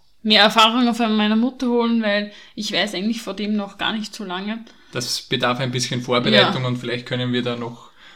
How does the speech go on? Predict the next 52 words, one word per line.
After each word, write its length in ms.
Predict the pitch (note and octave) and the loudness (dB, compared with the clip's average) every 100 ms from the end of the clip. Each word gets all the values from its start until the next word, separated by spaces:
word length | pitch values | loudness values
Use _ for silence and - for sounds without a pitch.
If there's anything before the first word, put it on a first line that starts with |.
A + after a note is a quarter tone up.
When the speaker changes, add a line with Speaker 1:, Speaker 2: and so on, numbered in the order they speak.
| - | -14
Speaker 2:
mal 140 | B2+ B2 | -8 -6
eine 200 | A#2+ A#2+ | -6 -8
eigene 280 | A#2 A#2+ A#2 | -8 -8 -10
Folge 320 | - A#2 A#2+ | -8 -8 -8
dazu 240 | A2+ - | -10 -10
machen, 320 | A2+ A2 - A2 | -10 -12 -12 -8
ne? 160 | D3+ E3 | -6 0
Speaker 1:
Ja, 180 | G#3+ G3 | 0 0
genau, 360 | G3 F3+ F#3 | -2 -2 0
weil 220 | F#3 F3+ | 0 -2
ich 180 | G#3 G#3 | -4 -6
hab 100 | G3+ F#3+ - _ _ _ _ _ _ _ _ - | -8 -10 -18 _ _ _ _ _ _ _ _ -6
meine 380 | G3+ G3+ G3+ - | -2 0 0 2
Art 340 | F3 C#3 - | 2 0 -2
dann 240 | G3+ F#3+ F#3+ | -2 0 -2
gefunden, 480 | F3+ G3+ G#3+ B3 A#3+ | -4 -2 -2 -2 -4
also 240 | F#3+ - | -8 -8
auch 100 | F#3 | -8
später, 600 | - G#3+ A3+ A#3+ A#3 G#3+ | -6 -4 -4 -4 -2 -2
wie 60 | G3 | -4
ich 120 | F#3+ | -6
mit, 220 | G3 F#3+ - | -8 -8 -10
äh, 80 | F#3+ | -8
Rudi 560 | F#3+ F#3 F#3 A3 G#3+ | -6 -6 -6 -4 -6
zusammengekommen 800 | A3 G3 A3 B3 A#3+ A#3+ A3+ A3 | -6 -4 -2 -2 -6 -6 -4 -4
bin, 220 | A3 A3 G#3+ - - - | -4 -4 -6 -14 -20 -10
hatte 300 | G#3+ G3+ A#3+ | -6 -4 -4
ich 160 | A3 - | -4 -4
die 100 | - | -2
Angst, 400 | D#3+ G#3+ G#3+ G#3 | -2 -2 -4 -6
dass, 260 | G3+ - _ _ _ _ _ _ _ _ _ | -8 -10 _ _ _ _ _ _ _ _ _
dass 260 | - G3 G3 | -2 -2 0
der 160 | G3 - | 0 2
Angst 220 | G#3+ - | 0 0
vor 100 | A3 | 0
dem 140 | A3 | 0
Tod 280 | G#3 B3 A#3 | -2 -2 -2
wiederkommt, 560 | A#3 G3+ F#3 E3+ E3 D#3+ | 0 0 -2 -4 -4 -4
also 240 | F3+ G#3 | -4 -6
dass 320 | F#3+ G3+ - | -8 -8 -8
es 160 | G3+ - | -8 -6
wieder 160 | A3 | -6
schlimm 380 | G#3 A#3+ B3+ B3 | -4 -4 -2 0
wird, 180 | G#3 G3+ | -2 -2
dass 200 | G3 F#3+ | -4 -4
ich 260 | G3 G#3 F#3 | -10 -14 -10
vielleicht 320 | G#3 A3 F#3+ | -6 -6 -4
in 100 | A3+ G#3 | -4 -4
eine 80 | |
Therapie 480 | G#3 G#3 G3 G3 B3+ | -4 -6 -6 -2 -2
gehen 220 | B3 G3 | 0 -4
muss, 300 | F#3+ F3+ - | -4 -6 -8